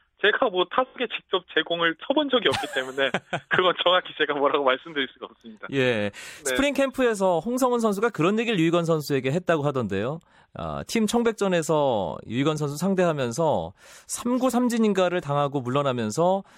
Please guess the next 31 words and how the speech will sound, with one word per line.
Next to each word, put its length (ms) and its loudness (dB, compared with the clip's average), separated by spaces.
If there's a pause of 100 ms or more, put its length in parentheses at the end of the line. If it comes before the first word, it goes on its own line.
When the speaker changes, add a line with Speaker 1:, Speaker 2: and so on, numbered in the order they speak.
(240)
Speaker 2:
"올해 300 2
유희관 640 0 (280)
대박 320 0
날 160 0
것 160 0
같다"라는 840 0
얘기를 160 -4
직접 320 -4
했다고 300 2
하는데, 180 -2
그 640 2
얘기 240 2
해준 240 2
거 80 4
기억나나요? 680 0 (280)
Speaker 1:
아, 380 4
네. 360 4
뭐, 300 4 (720)
청백전에서 540 2
맞대결을 480 4
했는데 240 0 (240)
삼 140 2
구 160 0
삼진을 360 0
먹은 260 4
적이 200 2 (100)
처음이라고 400 2
하시더라고요, 420 0
홍성훈 320 0
Speaker 2:
네. 0 - (200)
Speaker 1:
선배님이. 380 -2